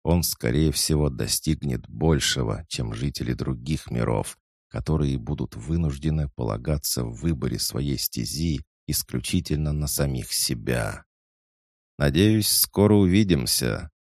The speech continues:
Фарук собрался уходить, когда Денис сумел заставить его изменить свое решение, выпалив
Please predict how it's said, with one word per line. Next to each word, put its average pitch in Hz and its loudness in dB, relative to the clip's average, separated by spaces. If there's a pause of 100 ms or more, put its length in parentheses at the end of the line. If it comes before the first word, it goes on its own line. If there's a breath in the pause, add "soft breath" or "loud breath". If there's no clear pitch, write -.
(140)
Фарук 71 -2
собрался 64 0
уходить, 55 -4
когда - -4
Денис 69 0
сумел 65 0
заставить 64 0
его 65 -2
изменить 62 -4
свое 53 -2
решение, 57 -4 (120)
выпалив 67 -2